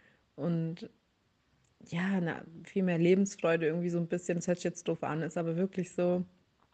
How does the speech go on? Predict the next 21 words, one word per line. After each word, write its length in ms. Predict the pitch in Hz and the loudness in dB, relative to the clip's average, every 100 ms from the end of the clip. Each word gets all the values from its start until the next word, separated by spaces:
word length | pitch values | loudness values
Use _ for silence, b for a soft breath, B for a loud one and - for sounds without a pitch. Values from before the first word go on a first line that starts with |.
| _ _ _ _ _ | _ _ _ _ _
ähm, 460 | 143 170 165 165 165 | -6 -2 0 0 0
weil 140 | 156 | 0
man 160 | 156 165 | 0 -2
einfach 240 | 175 175 | -4 -2
ein 100 | 160 | -2
bisschen 240 | 165 - 160 | -2 -2 -6
freier 400 | - 156 170 180 | -2 0 2 2
ist 120 | 180 | 2
oder 120 | 156 - | 2 2
ich 280 | - - - | 0 -4 -2
für 140 | 175 | 2
mich 300 | 180 185 - - | 4 2 -4 -14
freier 420 | - 165 175 170 | -4 0 2 2
bin. 320 | 170 165 165 B B B B B B - | 2 0 -2 B B B B B B -4
Und 240 | 165 160 | -2 0
ja, 120 | 170 | 0
das 280 | 143 156 - | 0 -4 -4
war 180 | 202 220 | -2 -2
so 180 | - 254 | 0 -2
zwanzig 540 | 247 185 175 185 - | 0 -2 -2 -4 -6
einundzwanzig 1120 | 170 180 196 190 - 143 160 - 240 277 - | 0 2 0 -2 -4 -4 -4 -2 -4 -4 -10